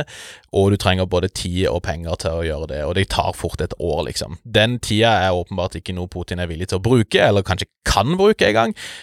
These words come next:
eh, hvis de rapportene som kommer ut fra Russland stemmer. Og, og for den saks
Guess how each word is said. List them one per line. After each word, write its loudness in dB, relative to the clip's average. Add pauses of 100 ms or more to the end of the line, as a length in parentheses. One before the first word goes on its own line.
(120)
eh, 2
hvis -2
de -2
rapportene -4
som -6
kommer -4
ut -6
fra -6
Russland -6 (120)
stemmer. -6
Og, 4
og 0
for 4
den 6
saks 2